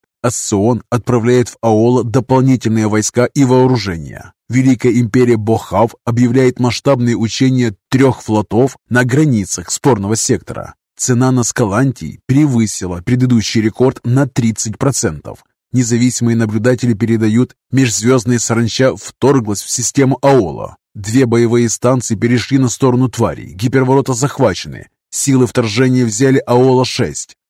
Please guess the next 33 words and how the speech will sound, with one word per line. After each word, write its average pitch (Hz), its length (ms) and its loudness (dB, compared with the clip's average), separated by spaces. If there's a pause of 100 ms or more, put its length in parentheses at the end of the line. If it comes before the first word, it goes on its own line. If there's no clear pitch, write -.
(100)
Контрнаступление 117 960 0
четвертой 117 540 0
и 127 120 -2
пятой 117 380 0
эскадры 113 440 0
открытого 113 540 -2
космоса 113 560 -2
захлебнулось. 110 920 -2 (200)
Потери 117 480 0
шесть - 460 -2
боевых 123 340 2
кораблей, 104 600 -4
потери 123 340 0
противника 123 640 -2
тридцать 123 580 -4
пять 127 300 2
коконов, - 460 -2 (180)
одиннадцать 113 560 -2
из 113 140 -2
них 123 240 0
уничтожены 117 640 0
полностью. 104 760 -4 (340)
Гранд-адмирал 123 880 2
Сапатору 107 800 0
заявляет 120 640 2
о 135 80 2
полном 107 480 0
блокировании 120 580 0
сил 135 340 0
противника 120 600 0
возле 123 320 0
Аола 120 420 2
шесть. - 460 -10